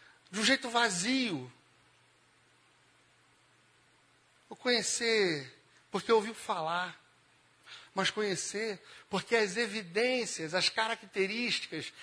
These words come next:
aquilo que Jesus é, sai na nossa vida, das nossas reações,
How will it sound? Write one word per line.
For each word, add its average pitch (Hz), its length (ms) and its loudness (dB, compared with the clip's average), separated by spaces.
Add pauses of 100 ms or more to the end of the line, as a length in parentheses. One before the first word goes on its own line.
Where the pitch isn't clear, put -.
(260)
aquilo 247 460 -2
que - 180 -10
Jesus 196 680 -2
é, 214 300 0 (420)
sai 240 680 8 (800)
na 196 160 4
nossa 214 340 2
vida, 208 360 -2
das 185 200 -2
nossas 202 320 -2
reações, 185 640 2